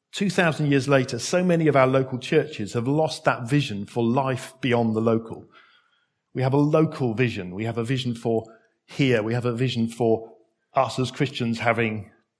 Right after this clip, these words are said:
good teaching or something. And that's, that's a, that's part of what God calls us to do. But our vision has become constrained. Um, we sometimes compare those two things like this.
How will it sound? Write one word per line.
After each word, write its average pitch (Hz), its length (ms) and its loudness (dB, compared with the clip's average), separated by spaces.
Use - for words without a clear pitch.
good 117 180 -6
teaching 135 400 -6
or 104 120 -4
something. 104 320 -6
And 120 80 -2
that's, 170 200 0
that's 165 240 0
a, 127 200 -4
that's 180 180 0
part 202 400 0
of 160 140 0
what 156 180 2
God 147 200 2
calls 143 220 0
us 123 140 -6
to 131 60 -10
do. 113 300 -2
But 123 140 0
our 120 100 4
vision 165 360 2
has 113 140 -2
become 120 380 -4
constrained. 107 720 -2
Um, 139 300 0
we 190 100 2
sometimes 262 440 4
compare 180 520 2
those 139 240 2
two 135 220 -4
things 131 340 -2
like 127 260 0
this. 113 440 0